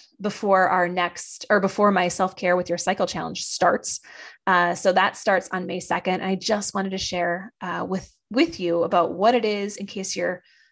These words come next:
you're really like, "Yes, sign me up." So have you been feeling exhausted, burnt out, and you don't have time to create self-care for yourself?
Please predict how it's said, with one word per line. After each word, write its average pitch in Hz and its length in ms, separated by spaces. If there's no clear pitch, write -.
you're 190 140
really 190 240
like, - 260
"Yes, - 340
sign 170 300
me 196 100
up." 220 240
So 196 480
have 202 180
you 208 120
been 190 160
feeling - 260
exhausted, 196 640
burnt 160 320
out, 214 320
and 190 120
you 180 100
don't - 260
have 208 220
time 175 420
to - 100
create 180 300
self-care 175 360
for 240 120
yourself? 330 360